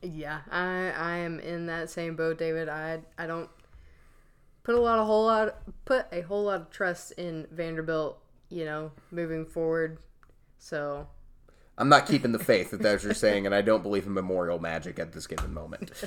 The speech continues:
Speaker 2: Uh, all right, let's move on, and let's talk about South Carolina versus the state of Carolina that doesn't exist, East Carolina.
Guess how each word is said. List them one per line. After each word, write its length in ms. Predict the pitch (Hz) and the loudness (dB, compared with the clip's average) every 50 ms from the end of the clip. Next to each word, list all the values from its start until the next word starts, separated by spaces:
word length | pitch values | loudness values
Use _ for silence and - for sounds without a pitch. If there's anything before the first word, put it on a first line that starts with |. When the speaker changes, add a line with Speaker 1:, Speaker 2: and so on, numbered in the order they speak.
| - - - 220 - - | -12 -10 -14 -12 -4 2
Speaker 2:
Uh, 260 | 123 120 120 113 117 - | 6 8 8 8 8 10
all 60 | 131 | 8
right, 200 | 131 120 110 - | 8 8 6 8
let's 220 | 135 151 151 - 165 | 8 6 6 8 8
move 240 | 165 160 147 135 | 8 8 10 10
on, 320 | 143 135 127 127 127 123 120 | 10 12 12 12 10 8 6
and 180 | 107 120 120 | 4 2 6
let's 240 | 113 120 120 107 - | 8 6 6 6 4
talk 260 | - 131 113 110 - | 4 6 6 6 4
about 500 | 123 101 98 104 101 101 98 98 95 - - - - - | 2 2 4 4 6 6 4 4 2 -2 -8 -18 -20 -14
South 340 | - - 131 113 110 107 - | -2 4 6 6 6 6 4
Carolina 680 | - 110 107 101 98 98 95 95 95 92 90 90 - - - | 0 2 2 4 4 2 2 2 0 0 -2 -2 -4 -6 -8
versus 500 | 101 104 107 101 - 107 101 95 - - - - | -2 0 0 0 0 -2 -4 -4 -6 -12 -6 -4
the 160 | 104 98 92 | -4 -4 -4
state 260 | - - 120 110 101 | -2 0 2 2 2
of 80 | 95 - | 2 2
Carolina 440 | - 101 98 95 92 95 90 87 | 4 4 4 4 4 2 0 0
that 160 | 85 90 82 80 | -4 -4 2 8
doesn't 260 | 117 110 95 98 98 | 8 8 8 6 -2
exist, 480 | 90 82 87 95 92 - - - - - | -4 -4 -2 -2 -2 -2 -2 -6 -10 -6
East 220 | 107 104 98 - | -6 -6 -4 -4
Carolina. 600 | - 101 90 85 80 78 78 80 82 85 85 - | -2 0 0 0 0 0 -4 -6 -4 -4 -6 -6